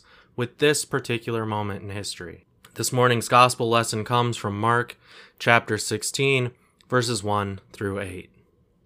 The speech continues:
When the Sabbath was over, Mary Magdalene and Mary, the mother of James, and Salome bought spices so that they might go and anoint him.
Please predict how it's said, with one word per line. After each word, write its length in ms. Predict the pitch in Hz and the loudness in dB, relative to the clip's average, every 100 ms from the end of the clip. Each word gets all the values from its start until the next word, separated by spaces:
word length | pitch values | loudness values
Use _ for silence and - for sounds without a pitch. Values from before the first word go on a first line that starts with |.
| _ _ - - _ _ _ _ _ _ - | _ _ -20 -20 _ _ _ _ _ _ -2
When 140 | 135 | 2
the 80 | 147 | 4
Sabbath 540 | - 170 170 170 165 | 6 8 10 8 2
was 160 | 170 147 | 0 2
over, 560 | 107 104 107 107 117 - | 4 4 2 2 0 -4
Mary 300 | 123 127 143 | 0 2 2
Magdalene 560 | 131 101 101 104 110 113 | 0 -2 -2 -4 -2 -2
and 240 | 104 107 | -4 -6
Mary, 320 | 110 113 117 | -6 -2 -2
the 100 | 123 | -2
mother 320 | 110 110 117 | -2 -2 0
of 100 | 123 | -2
James, 460 | 117 104 101 107 113 | -2 -6 -6 -6 -6
and 160 | 107 101 - - | -8 -10 -18 -12
Salome 760 | - 120 117 123 107 98 104 101 _ - | -6 -2 0 0 0 -2 -6 -10 _ 0
bought 360 | 127 135 - | 4 4 2
spices 760 | - - 131 123 - 101 95 95 | -4 0 0 0 -4 -6 -8 -6
so 260 | - 113 | -4 -2
that 140 | 110 107 | -2 0
they 220 | 131 139 | 0 0
might 340 | 117 107 98 | -2 -4 -4
go 340 | 127 123 123 120 | -2 0 0 -2
and 140 | 117 | -4
anoint 440 | 107 98 92 - | -8 -8 -12 -14
him. 260 | - 92 | -16 -16